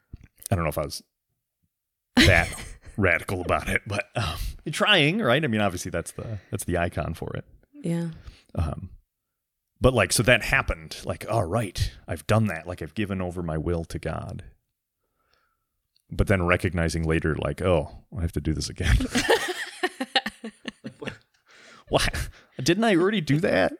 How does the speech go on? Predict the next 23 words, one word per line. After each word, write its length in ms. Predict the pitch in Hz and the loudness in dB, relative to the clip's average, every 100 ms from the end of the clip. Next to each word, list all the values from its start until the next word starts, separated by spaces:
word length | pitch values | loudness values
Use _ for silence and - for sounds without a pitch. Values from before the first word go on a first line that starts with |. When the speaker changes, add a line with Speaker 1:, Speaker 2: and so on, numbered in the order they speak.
| _ | _
Speaker 1:
Like, 200 | 165 160 | 0 4
I 60 | 170 | 6
already, 500 | 196 185 180 175 - _ | 6 4 -2 -6 -10 _
I 40 | 139 | 4
already 140 | 156 | 6
said, 200 | 170 190 | 4 4
"Lord, 220 | 185 170 | 6 4
like, 160 | 131 120 | 4 2
take 240 | 160 165 | 0 0
it." 160 | 147 - _ - - | -2 -2 _ -20 -18
Speaker 2:
Yeah, 280 | - 175 170 185 _ _ | -10 -8 -8 -14 _ _
that's 240 | 226 269 | -4 -2
a 80 | 320 | -2
good 160 | 262 160 | -2 -4
point. 320 | 156 156 156 _ | -4 -4 -6 _
Speaker 1:
But 120 | - 107 | 0 4
then 120 | 107 | 6
recognizing 680 | 101 110 101 95 90 85 85 | 8 6 4 4 4 4 4
later, 280 | 87 80 | 6 6
like, 220 | 76 69 67 | 4 4 2
"No, 160 | 82 | 0
I 80 | 69 | 0
gotta, 340 | 71 82 87 | 0 0 0